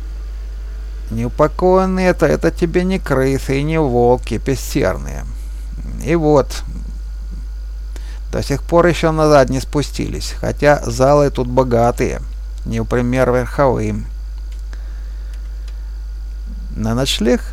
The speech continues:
остановились в скромной пещ-, в огромной пещере, где раньше, судя по всему, промывали золотой песок.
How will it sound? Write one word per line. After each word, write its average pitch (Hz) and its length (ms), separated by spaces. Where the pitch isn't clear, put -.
остановились 143 880
в - 100
скромной 185 580
пещ-, 143 420
в 120 80
огромной 165 480
пещере, - 840
где 120 240
раньше, 175 400
судя 123 340
по 123 180
всему, 170 400
промывали 120 600
золотой 113 580
песок. - 540